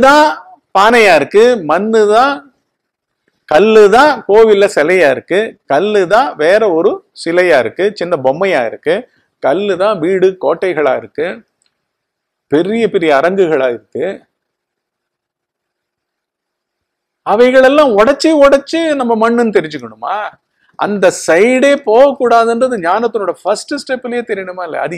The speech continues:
இருந்தா என்ன, இல்லாட்டி என்ன, எப்படி இருக்குன்றது கூட, அதுக்கு கூட time கொடுக்க கூடாதுப்பா. அந்த மாதிரி எண்ணுபவன்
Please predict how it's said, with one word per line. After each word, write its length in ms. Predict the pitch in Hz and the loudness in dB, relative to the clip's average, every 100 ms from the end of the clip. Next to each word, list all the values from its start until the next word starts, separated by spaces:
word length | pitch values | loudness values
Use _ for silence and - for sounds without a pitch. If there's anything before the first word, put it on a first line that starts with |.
| 156 | -6
இருந்தா 300 | 202 240 240 220 196 | -4 2 2 2 -2
என்ன, 220 | 190 208 208 | -8 -8 -8
இல்லாட்டி 340 | 175 202 202 190 | -4 -4 -2 -6
என்ன, 120 | 170 202 156 170 | -4 -6 -4 -6
எப்படி 260 | - 269 247 | -2 -2 0
இருக்குன்றது 460 | 226 220 226 208 190 208 | -2 -2 -2 -2 -2 0
கூட, 120 | 277 330 - _ _ _ _ _ _ _ _ _ - 156 | 2 0 -6 _ _ _ _ _ _ _ _ _ -4 0
அதுக்கு 260 | 233 254 254 | 0 -4 -4
கூட 120 | 294 302 302 | 0 0 0
time 200 | 208 269 294 | -2 -2 -4
கொடுக்க 220 | 208 202 190 | -4 -4 -4
கூடாதுப்பா. 480 | 151 135 123 139 196 302 - _ _ - 151 | -4 -4 -4 -2 -2 -4 -10 _ _ -14 -10
அந்த 140 | 180 175 | -2 0
மாதிரி 240 | 185 247 247 175 190 | 2 2 2 -2 -2
எண்ணுபவன் 920 | 233 262 269 254 233 220 214 220 | -2 0 2 2 4 4 4 2